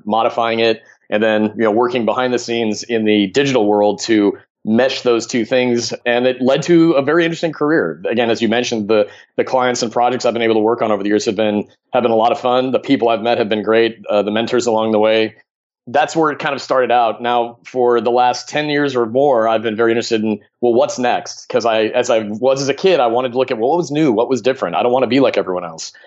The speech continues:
And the progress that we were seeing in, in electric vehicles really had been catching my eye for, for decades, but it had been slowly progressing. And in the last, you know, fifteen years or so, it's, it's really, you know, turned a corner. I've just looked at that and said, "Well,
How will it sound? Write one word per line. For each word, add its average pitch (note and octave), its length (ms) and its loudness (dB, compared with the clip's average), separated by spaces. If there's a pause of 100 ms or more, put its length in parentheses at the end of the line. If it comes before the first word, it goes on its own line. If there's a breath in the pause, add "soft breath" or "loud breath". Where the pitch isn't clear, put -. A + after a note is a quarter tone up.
(340 loud breath)
And G#2+ 500 0
the A2+ 480 2 (140)
progress C#3+ 520 0
that B2+ 100 -2
we A#2+ 100 2
were A#2 60 2
seeing A#2+ 260 -2
in, A2 220 -2
in A2+ 260 2
electric A#2 420 0
vehicles G#2 400 0
really A#2 320 4
had A2 200 -2
been G#2+ 160 -4
catching A2+ 260 -4
my G#2+ 240 0
eye G#2 60 0
for, G2 400 0
for A2 100 0
decades, G2 640 -2 (220)
but A#2 140 0
it - 20 4
had G2+ 100 -2
been A2 120 0
slowly C3+ 580 2
progressing. A2 680 -2
And G2+ 100 -4
in G2 60 -4
the G#2 60 2
last, A2 460 -2
you G#2 120 -10
know, F#2+ 60 -10
fifteen B2 340 -4
years A#2+ 200 2
or A2 60 0
so, G2+ 240 2
it's, - 340 -4 (140)
it's A2 180 -2
really, A#2+ 300 4
you G2+ 200 -6
know, G2 40 -2
turned A2+ 260 -2
a G2+ 40 2
corner. G#2+ 520 -2 (300 soft breath)
I've B2 300 0
just C3+ 260 -4
looked E3+ 220 0
at F3 100 -6
that A2+ 240 2
and A2 100 -10
said, A#2+ 220 0
"Well, A#2+ 380 0